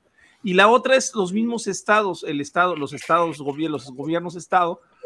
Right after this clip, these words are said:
que van a perder, o sea, digo, incluso como les, los, lo he platicado yo en otros, hasta con reporteros lo hemos visto esto, de decir que, eh, si aquí en México, por ejemplo, eh, se ganan ciento cuarenta millones de, de pesos, de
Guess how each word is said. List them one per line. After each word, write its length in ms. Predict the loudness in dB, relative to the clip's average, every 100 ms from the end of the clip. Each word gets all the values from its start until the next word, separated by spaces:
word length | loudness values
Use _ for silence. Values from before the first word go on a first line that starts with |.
| -20 _ _ -4
que 600 | -2 0 0 -2 -6 -6
van 180 | -2 0
a 120 | 0
perder, 500 | -4 -4 -2 -4 -6 -16 -20 -18
o 100 | -14
sea, 180 | -8 -8
digo, 260 | -6 -8
incluso 340 | -10 -12 -10 -10
como 220 | -10 -10
les, 340 | -10 -12 -16
los, 200 | -14 -12
lo 120 | -6 -6
he 40 |
platicado 340 | -6 -8 -6
yo 80 | -4
en 60 | -6
otros, 320 | -8 -10 -10
hasta 220 | -12 -12
con 160 | -12 -10
reporteros 500 | -10 -12 -10 -6 -4
lo 60 | -6
hemos 180 | -8
visto 240 | -10 -8 -8
esto, 300 | -8 -8 -10 _ _ -10
de 100 | -4
decir 340 | -4 0 -4 -4
que, 380 | -4 -4 -4 -10 _
eh, 360 | -8 -6 -6 -8
si 340 | -10 -16 -6 -4
aquí 220 | 0 0
en 80 | 2
México, 360 | 0 -2 -6
por 160 | -4 -4
ejemplo, 500 | -4 -6 -4 -6 -6 _ _ _
eh, 240 | -6 -4 -4
se 160 | -4 -2
ganan 300 | 0 0 -4
ciento 280 | -4 -6
cuarenta 360 | -4 -4 -4 -6
millones 380 | -6 -6 -8 -6
de, 180 | -6 -6
de 180 | -10
pesos, 480 | -6 -6 -6 -8 -10
de 160 | -8